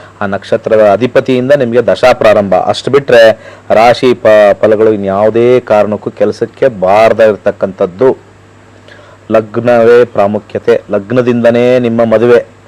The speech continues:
ನೋಡ್ತಕ್ಕಂಥದ್ದು, ಲಗ್ನದಿಂದನೇ ನಿಮ್ಮ ಕೆರಿಯರ್ ನೋಡ್ತಕ್ಕಂಥದ್ದು, ಲಗ್ನದಿಂದನೇ ನಿಮಗೆ ಕಾಯಿಲೆ ನೋಡ್ತಕ್ಕಂಥದ್ದು, ಲಗ್ನದಿಂದನೇ ನಿಮ್ಮ ಕುಟುಂಬ ನೋಡ್ತಕ್ಕಂಥದ್ದು, ಲಗ್ನದಿಂದನೇ ನಿಮ್ಮ ಆರೋಗ್ಯ,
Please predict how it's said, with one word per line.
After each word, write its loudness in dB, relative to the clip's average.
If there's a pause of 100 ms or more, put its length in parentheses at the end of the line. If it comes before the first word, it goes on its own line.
(560)
ನೋಡ್ತಕ್ಕಂಥದ್ದು, -4
ಲಗ್ನದಿಂದನೇ 0
ನಿಮ್ಮ 0
ಕೆರಿಯರ್ 0
ನೋಡ್ತಕ್ಕಂಥದ್ದು, -4
ಲಗ್ನದಿಂದನೇ -2
ನಿಮಗೆ 0
ಕಾಯಿಲೆ 0
ನೋಡ್ತಕ್ಕಂಥದ್ದು, -6 (420)
ಲಗ್ನದಿಂದನೇ 0
ನಿಮ್ಮ -2
ಕುಟುಂಬ -2
ನೋಡ್ತಕ್ಕಂಥದ್ದು, -4
ಲಗ್ನದಿಂದನೇ -2
ನಿಮ್ಮ -4
ಆರೋಗ್ಯ, 2